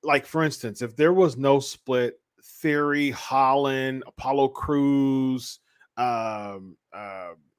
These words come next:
oh gosh, his, um,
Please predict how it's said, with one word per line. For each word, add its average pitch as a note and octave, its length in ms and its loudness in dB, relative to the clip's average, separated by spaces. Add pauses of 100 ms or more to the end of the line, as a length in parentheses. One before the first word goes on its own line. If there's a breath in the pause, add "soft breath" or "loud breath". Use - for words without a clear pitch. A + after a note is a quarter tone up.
(600)
oh F#2+ 400 -10
gosh, E2+ 640 -12
his, A#2+ 420 -6
um, F#2 560 -4